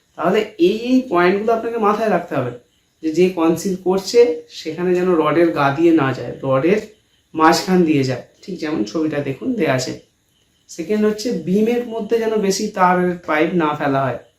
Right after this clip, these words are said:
প্রয়োজনে অবশ্যই ফেলবে, কিন্তু সেটা যেন মিনিমাম হয়। থার্ড হচ্ছে ছাদের থিকনেস চার ইঞ্চির নিচে আসবে না কোনোভাবেই, অবশ্যই পাঁচ ইঞ্চি হতে হবে। প্রয়োজনে আপনি মাঝখানে ছয় ইঞ্চি করুন,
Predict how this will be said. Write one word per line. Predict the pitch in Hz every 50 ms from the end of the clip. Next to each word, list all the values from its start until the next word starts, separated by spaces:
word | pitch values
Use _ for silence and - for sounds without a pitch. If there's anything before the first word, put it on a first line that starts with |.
| _ _ _ _ _ _ _ _ _ _ _ _ 151 - _ _ _ _ _ _ _ _ _ _ _
প্রয়োজনে | - 170 185 190 202 214 214 220
অবশ্যই | 208 196 202 196 - - 254 -
ফেলবে, | - 208 170 147 123 - - - - _
কিন্তু | - 170 185 - -
সেটা | - 190 180 208 214
যেন | 190 185 214 226
মিনিমাম | 208 185 160 147 160 170 180 185 180 160 135
হয়। | 135 127 127 - - _ _ _ _ _ _ _ _ _ _ _ _ _ _ _ _ _ _
থার্ড | - - 180 208 214 233
হচ্ছে | 226 - - 262
ছাদের | 254 - - 180 160 160 175 202 233 247 - - - _
থিকনেস | - 165 151 156 170 196 247 254 - -
চার | - 170 147 147
ইঞ্চির | 147 156 151 - 170 170
নিচে | 160 151 156 202
আসবে | 190 156 143 139 143 151
না | 143 147 147
কোনোভাবেই, | 143 139 143 139 139 139 135 127 123 120 - _ _ _ _ _ _ _ _ _ _ _ _ _ _ _
অবশ্যই | 143 160 185 202 202 - - 226 -
পাঁচ | 160 170 160 156 156 165
ইঞ্চি | 151 147 - 147
হতে | 143 131 135
হবে। | 127 117 - - - _ _ _ _ _ _ _ _ _ _ _ 156
প্রয়োজনে | 160 170 165 175 180 185 180 165
আপনি | 170 185 175 160
মাঝখানে | 151 151 147 147 170 170 170 160
ছয় | - 165 147 147
ইঞ্চি | 147 143 147 143 131
করুন, | 127 123 - -